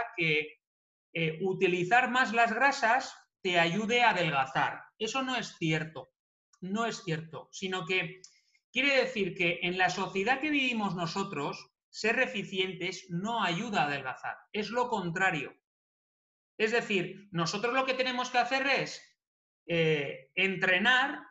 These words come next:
entrenar sobre todo lo que se está viendo es el trabajo de la fuerza, porque esto tanto bien en las mujeres se, se ve más claro, porque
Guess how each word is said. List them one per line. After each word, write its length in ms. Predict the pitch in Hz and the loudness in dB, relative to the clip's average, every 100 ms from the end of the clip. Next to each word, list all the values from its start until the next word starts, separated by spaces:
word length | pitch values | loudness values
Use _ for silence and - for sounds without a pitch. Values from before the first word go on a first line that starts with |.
| _ _ _ _ | _ _ _ _
entrenar 420 | 160 160 165 196 208 | -4 -2 0 0 0
sobre 300 | 185 165 160 | -2 0 0
todo 200 | 214 226 | 0 -2
lo 140 | 156 | -2
que 80 | 147 | -6
se 80 | 139 | -8
está 200 | - 185 | -4 -2
viendo 280 | 220 214 | -2 -2
es 240 | 214 160 - | -4 -4 -6
el 160 | 143 143 | -8 -6
trabajo 400 | 147 156 170 202 | -2 0 0 -2
de 100 | 170 | 0
la 120 | 139 | -2
fuerza, 720 | - 208 262 262 226 294 - _ _ _ _ - | 0 0 0 0 -4 -4 -10 _ _ _ _ -6
porque 480 | 185 175 180 170 170 | -4 -2 0 -2 0
esto 300 | 220 - 190 | -2 -2 -4
tanto 300 | 180 175 185 | -4 -4 -4
bien 420 | 190 196 175 160 156 | -2 0 -2 -6 -6
en 160 | 147 | -4
las 160 | 147 151 | -4 -2
mujeres 480 | 151 147 214 208 - | -4 -2 -2 -4 -4
se, 320 | 185 165 160 | -2 -2 -2
se 180 | - 151 | -4 -4
ve 160 | 190 | -4
más 320 | 196 196 202 - | -2 -2 -2 -4
claro, 520 | 190 226 208 254 - _ _ _ - | 2 2 2 -4 -6 _ _ _ -4
porque 560 | 160 160 165 151 139 | -4 -2 -4 -4 -4